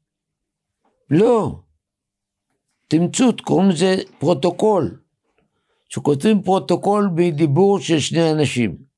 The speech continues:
אתה חושב שכותבים כל מילה? ממש לא.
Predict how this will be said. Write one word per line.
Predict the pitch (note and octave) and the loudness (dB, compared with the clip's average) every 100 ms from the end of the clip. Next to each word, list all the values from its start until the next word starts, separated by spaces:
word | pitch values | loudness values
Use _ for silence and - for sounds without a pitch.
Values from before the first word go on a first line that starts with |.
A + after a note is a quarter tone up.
| _ _ _ _ - | _ _ _ _ -12
אתה | - B2+ | -6 -4
חושב | B2 A#2+ E3 E3 | -2 -2 -2 -2
שכותבים | C#3 C#3 A2+ F#2 D3+ C#3+ | -4 -4 -4 0 -2 0
כל | A#2+ B2+ | 0 2
מילה? | A#2+ A2+ C#3+ F3 | 2 2 2 0
ממש | - A#2+ D3 F#3 - | 0 0 2 0 -2
לא. | E3+ D2 | -6 -8